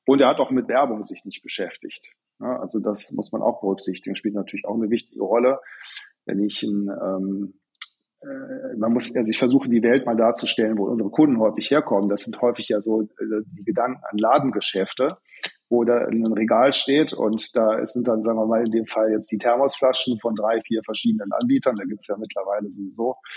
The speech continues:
Anbieter wie Sand am Meer. Und, ähm, klar, da ist das Regal und wenn ich da drin stehe, dann werde ich das wohl wahrscheinlich verkaufen, wenn das kein schlechtes Produkt ist. Da steht noch der Verkäufer daneben und der erklärt dem Kunden dann, dass das ein tolles Produkt ist, das kann ich in die Hand nehmen und dann,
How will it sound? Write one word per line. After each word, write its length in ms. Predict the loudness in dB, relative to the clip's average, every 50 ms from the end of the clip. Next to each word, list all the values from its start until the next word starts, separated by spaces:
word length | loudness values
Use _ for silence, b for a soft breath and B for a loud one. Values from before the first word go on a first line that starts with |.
| B B B B B B 0
Anbieter 440 | 2 2 4 4 2 2 2 2 2
wie 80 | 2
Sand 280 | 2 4 2 2 2 0
am 120 | 0 0
Meer. 380 | 2 2 2 2 2 0 -4 -10 B B B B B B B B B B B B B _ _
Und, 520 | 2 2 4 4 2 0 -2 -4 -6 -6 -2 0
ähm, 380 | 2 4 4 4 2 0 0 0
klar, 220 | 2 4 4 6 4
da 80 | 4 2
ist 120 | 2 0
das 160 | -2 -2 0
Regal 380 | 0 0 2 4 4 6 6 4
und 80 | 4 2
wenn 80 | 0
ich 120 | 0 0 -2
da 80 | -2
drin 260 | -2 -2 -2 0 0
stehe, 320 | -2 0 0 2 2 2 2
dann 160 | 0 0 0
werde 160 | 0 0 0
ich 100 | -2 -2
das 180 | -4 -4 0 2
wohl 200 | 2 2 4 4
wahrscheinlich 400 | 2 2 2 2 0 0 2 0
verkaufen, 440 | 0 2 4 4 2 2 0 -4 -12
wenn 80 | -14 -12
das 140 | -12 -12 -8
kein 160 | -6 -6 -4
schlechtes 400 | -2 -2 -2 -2 -2 -4 -8 -8
Produkt 340 | -4 -2 -2 0 -2 -2 -4
ist. 160 | -8 -6 -4
Da 80 | -4 -4
steht 220 | -2 -2 -2 -2
noch 100 | -4 -6
der 140 | -6 -6 -4
Verkäufer 460 | -2 -2 0 2 2 4 4 4 4 4
daneben 440 | 4 2 4 4 4 4 2 0 -4
und 360 | -6 -6 -6 -6 -8 -6 -2
der 240 | 0 2 2 0 0 -4 -8 -6
erklärt 380 | -6 -4 -2 0 0 0 0
dem 120 | -2 -4 0
Kunden 220 | 2 2 4 4
dann, 160 | 2 2 2
dass 140 | 0 -2 0
das 180 | -2 -4 -4 -4
ein 60 | -4
tolles 300 | -2 0 0 0 -2 -4
Produkt 380 | _ -6 -4 -4 -4 -4 -4 -6
ist, 160 | -6 -4 -6
das 120 | -6 -4
kann 160 | -4 -6 -6 -8
ich 80 | -12
in 80 | -14 -14
die 100 | -12 -10
Hand 240 | -12 -12 -12 -12 -10
nehmen 280 | -6 -6 -6 -6 -6 -6
und 180 | -8 -6 -6
dann, 140 | -6 -8 -8